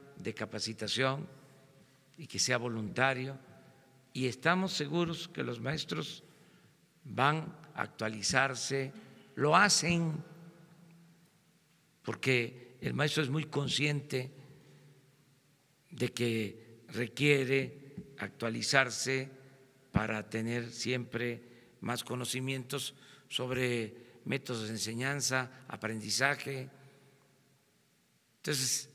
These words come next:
eh, tiene mucho que ver con la fiscalización, esto de la evaluación, eh, son medidas punitivas.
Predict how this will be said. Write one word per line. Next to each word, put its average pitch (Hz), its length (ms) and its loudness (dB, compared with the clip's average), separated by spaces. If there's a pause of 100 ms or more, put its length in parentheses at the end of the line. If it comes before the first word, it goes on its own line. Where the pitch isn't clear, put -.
(640)
eh, - 300 -20
tiene 180 220 0
mucho 175 280 0
que 143 140 -2
ver 151 220 -4
con 135 200 -4
la 110 260 -6 (680)
fiscalización, 120 1500 0 (1200)
esto 110 320 -4
de 107 80 -6
la 101 120 -8
evaluación, 110 800 -6 (840)
eh, 95 460 -8 (460)
son 120 300 -6
medidas 117 600 -4 (1700)
punitivas. 120 1040 -2